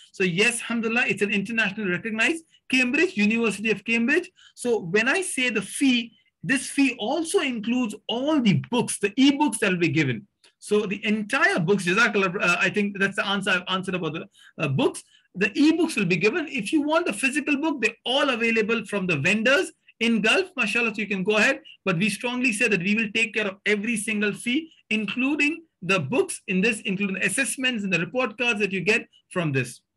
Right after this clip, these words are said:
Yes, the school is recognized. Uh, being an Indian school, a trust that's running in, so you get a transfer certificate, a bona fide certificate, which is valid for you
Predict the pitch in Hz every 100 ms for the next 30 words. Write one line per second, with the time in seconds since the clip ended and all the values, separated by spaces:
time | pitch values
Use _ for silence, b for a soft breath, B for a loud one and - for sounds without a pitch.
0 | - - 226 247 254 - 247 247 226 -
1 | 247 269 202 196 233 240 269 370 - B
2 | B - 170 165 185 156 247 247 220 247
3 | 277 277 - 277 269 208 - 240 233 233
4 | 190 202 208 247 277 359 _ _ 208 196
5 | 208 220 208 202 202 220 208 247 220 233
6 | 220 247 262 - 147 135 208 240 247 262
7 | 240 240 226 247 277 302 B B - 208
8 | 202 151 131 208 311 320 311 - 196 202
9 | 220